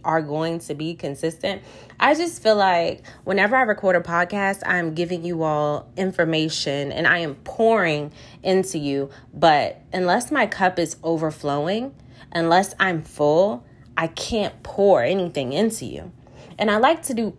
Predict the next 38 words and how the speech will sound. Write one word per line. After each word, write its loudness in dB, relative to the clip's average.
quality 0
podcasts. -2
You -4
know 2
what 0
I -2
mean? -2
I 2
like 0
to -6
give 0
you -6
quality. 2
I 2
like -2
to -6
be -4
coming -2
from -6
a -6
place 0
of 2
alignment 2
and 0
peace. -4
You -8
know, 2
I 4
don't 2
wanna 0
spew 2
my -2
negative 2
energy 0
all 6
over 4
the 2
place. -2